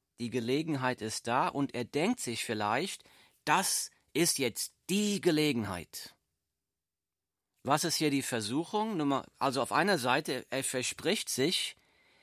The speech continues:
ein aufregendes Abenteuer. Auf der anderen Seite ist das mit einem großen Risiko verbunden.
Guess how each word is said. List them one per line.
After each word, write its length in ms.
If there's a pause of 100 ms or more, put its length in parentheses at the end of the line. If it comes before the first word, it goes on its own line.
(240)
ein 180
aufregendes 840
Abenteuer. 960 (2250)
Auf 180
der 160
anderen 280
Seite 320
ist 100
das 160
mit 140
einem 260
großen 420
Risiko 520
verbunden. 680